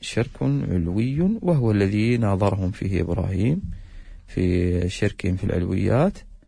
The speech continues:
في الكواكب والقمر والنجوم، وهناك أيضا شرك في السفليات وهم الأصنام التي كانوا يعبدونها من دون الله سبحانه وتعالى. ولعل إن شاء الله أن يكون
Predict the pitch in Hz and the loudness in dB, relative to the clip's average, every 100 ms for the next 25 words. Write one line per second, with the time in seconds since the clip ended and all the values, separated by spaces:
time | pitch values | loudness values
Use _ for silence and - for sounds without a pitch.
0 | _ - - - 85 87 117 - 147 143 | _ -6 -6 0 2 4 2 0 -2 -2
1 | - - - 92 123 139 135 107 101 95 | -4 -4 0 0 2 2 0 -2 -2 -6
2 | - 107 156 247 - - - - - - | -2 2 4 2 -2 -18 -20 -20 -20 -20
3 | - - - 95 101 113 - 98 101 95 | -20 -12 -2 0 4 2 2 2 4 2
4 | 92 - - - - 139 143 - 120 - | 0 -4 -12 -10 -2 -2 -2 -4 -4 -4
5 | - - - 110 92 92 90 98 - 101 | -4 -4 -4 -2 0 2 2 2 0 0
6 | 92 95 92 113 139 - _ - - 110 | 0 2 2 0 -2 -14 _ -20 -2 -2
7 | - - - - 92 90 - - 98 - | -2 -6 -6 -4 -2 -2 -4 -10 -10 -8
8 | - 110 117 - - - - 107 104 113 | -6 -6 -6 -10 -20 -20 -4 0 2 2
9 | 113 - 98 95 123 117 95 87 82 92 | 0 -2 -2 -2 0 2 2 2 2 2
10 | 113 98 104 107 92 - - 107 95 90 | 0 2 2 2 0 -6 -4 0 2 0
11 | 92 98 101 131 - - - - - 98 | 0 0 2 2 -2 -20 -20 -8 -2 2
12 | 92 92 87 90 - 87 85 92 98 85 | 2 2 2 0 -2 -2 0 0 0 -2
13 | - 82 95 85 | -2 -2 0 0